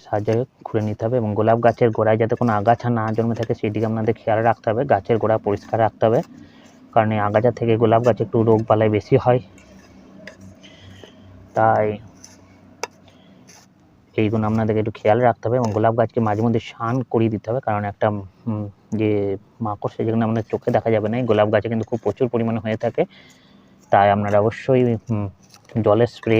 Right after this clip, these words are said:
করে স্নান করিয়ে দেবেন সকাল দিকে, বিকেল দিকে করিয়ে দিলে খুব ভালো হয়, কারণ এই সময় পোকামাকড় আক্রমণটা বেশি হয়। তাহলে এই দেখুন, এই ঘাসপালা থাকলে আপনারা তুলে ফেলে দেবেন।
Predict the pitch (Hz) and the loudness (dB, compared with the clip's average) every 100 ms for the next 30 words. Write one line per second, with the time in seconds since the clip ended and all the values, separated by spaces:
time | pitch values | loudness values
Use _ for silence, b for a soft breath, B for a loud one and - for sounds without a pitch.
0 | 113 117 117 - 104 117 117 117 113 117 | 4 4 2 -2 -4 -2 2 2 2 0
1 | 135 101 - 107 104 123 - b b b | -2 -2 2 2 2 0 -2 b b b
2 | b b _ - - - - - - - | b b _ -20 -20 -20 -20 -20 -20 -20
3 | - _ - - _ _ _ - - - | -20 _ -20 -20 _ _ _ -20 -20 -20
4 | _ - - - - - 110 135 139 113 | _ -20 -20 -20 -10 -2 2 4 6 4
5 | 104 107 110 120 - 113 107 104 131 127 | 4 2 4 2 2 2 4 6 6 4
6 | 107 104 107 123 113 104 110 107 - 104 | 0 0 -4 -4 -2 0 2 2 2 2
7 | - 113 113 113 104 101 135 113 135 110 | 2 -2 0 0 0 0 0 0 0 -2
8 | 107 143 B B B B B - 101 92 | -2 -4 B B B B B -4 -2 -2
9 | 104 104 101 120 - 123 131 - 123 131 | -6 -6 0 0 2 2 2 2 2 2
10 | 110 123 - 110 117 107 98 98 | 0 -2 0 -2 0 -2 -4 -6